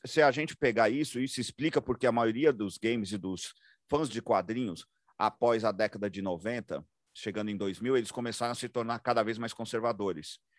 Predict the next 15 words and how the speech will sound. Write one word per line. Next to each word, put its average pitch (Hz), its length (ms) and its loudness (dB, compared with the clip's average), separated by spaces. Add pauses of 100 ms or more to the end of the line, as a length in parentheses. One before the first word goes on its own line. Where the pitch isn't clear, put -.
(260)
Além 127 480 4
do 110 80 2
problema 107 460 2
de 98 260 -4
como 127 200 -4
a 127 40 0
linguagem 107 400 0
chega. 82 320 -8 (460)
A 139 100 4
tendência 139 720 0
de 110 120 -6
pe-, 113 240 -2
qualquer 117 340 -2
pessoa 110 420 -2
to-, 101 320 -6